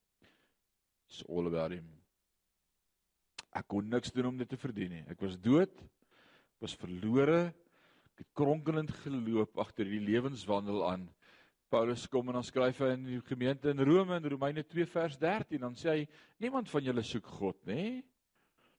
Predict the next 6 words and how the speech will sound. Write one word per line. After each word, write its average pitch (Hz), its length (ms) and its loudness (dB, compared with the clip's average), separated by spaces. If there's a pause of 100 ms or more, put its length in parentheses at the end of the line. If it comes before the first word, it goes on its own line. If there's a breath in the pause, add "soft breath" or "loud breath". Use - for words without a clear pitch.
(320)
Die 196 80 -2
wêreld 262 360 4
soek - 200 0
God, 98 400 -2
nê? 165 560 -6 (880 soft breath)
Jy, 202 280 4